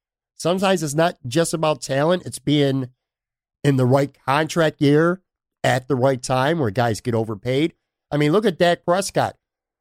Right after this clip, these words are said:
The ca-, he's turning down thirty-five million dollar a year contracts from Dallas. He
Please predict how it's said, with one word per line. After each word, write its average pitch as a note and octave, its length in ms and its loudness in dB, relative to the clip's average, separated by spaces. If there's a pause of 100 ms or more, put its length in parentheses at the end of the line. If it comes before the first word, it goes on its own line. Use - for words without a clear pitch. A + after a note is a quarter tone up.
(120)
The C3+ 80 -10
ca-, D3+ 140 -8
he's G3+ 220 -4
turning D4+ 320 0
down C4 360 2
thirty-five E3+ 600 0
million D3 320 2
dollar C#3 240 2
a - 20 0
year C3+ 300 0
contracts B2+ 600 -4
from B2+ 160 -6
Dallas. B2+ 420 0
He D3+ 240 -6